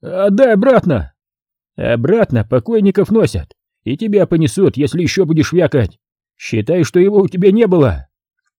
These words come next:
«А ты, как тебя, Гончаров, что ли? Откуда ты мог это знать?» «Во-первых, он действительно никуда отсюда не отлучался». «Откуда тебе это известно?»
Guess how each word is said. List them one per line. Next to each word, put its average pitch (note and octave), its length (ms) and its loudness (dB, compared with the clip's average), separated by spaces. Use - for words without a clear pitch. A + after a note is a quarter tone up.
«А A#2 180 0
ты, F#3 340 2
как G3 220 -2
тебя, D#3 380 0
Гончаров, D3+ 500 -2
что G3+ 160 -2
ли? G#2 280 -2
Откуда F#3 440 -2
ты G#3 100 -2
мог G3+ 160 0
это F#3+ 180 0
знать?» E3+ 420 0
«Во-первых, B2 960 -2
он D3+ 240 -2
действительно C#3+ 640 0
никуда B2 380 0
отсюда F3 300 -2
не C3 100 0
отлучался». A2+ 760 -2
«Откуда D#3 560 -2
тебе E3+ 220 0
это E3+ 200 2
известно?» C#3+ 680 0